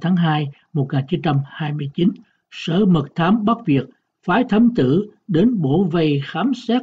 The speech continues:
nhiều nhà trong thành phố. Trong số đó có nhà một học sinh trung học Albert Sarraut tên là Leon Sanh, ở số hai mươi lăm phố Hàng Đào, Hà Nội. Nguyên cách đấy hai tháng,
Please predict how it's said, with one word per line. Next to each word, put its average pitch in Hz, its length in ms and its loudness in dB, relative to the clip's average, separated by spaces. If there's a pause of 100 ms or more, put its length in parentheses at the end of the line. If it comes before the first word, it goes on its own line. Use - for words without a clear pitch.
nhiều 143 240 2
nhà 127 300 -2
trong 139 200 -6
thành 139 180 -8
phố. 170 220 -2 (340)
Trong 139 120 0
số 160 180 -4
đó 165 260 -2 (280)
có 208 100 0
nhà 156 200 4
một 131 200 0
học 139 160 -4
sinh 175 280 0
trung 160 140 -2
học 139 200 -2 (220)
Albert 156 360 0
Sarraut 139 440 -2 (260)
tên 147 160 0
là 120 220 -2 (280)
Leon 143 420 2
Sanh, 139 300 -4 (840)
ở 180 180 2
số 202 240 0
hai 185 220 0
mươi 165 160 2
lăm 160 160 0 (320)
phố 214 120 2
Hàng 139 280 0
Đào, 117 300 -4
Hà 127 220 -4
Nội. 113 400 -8 (880)
Nguyên 143 220 4
cách 185 180 -4
đấy 175 180 0
hai 143 260 -2
tháng, 170 220 -4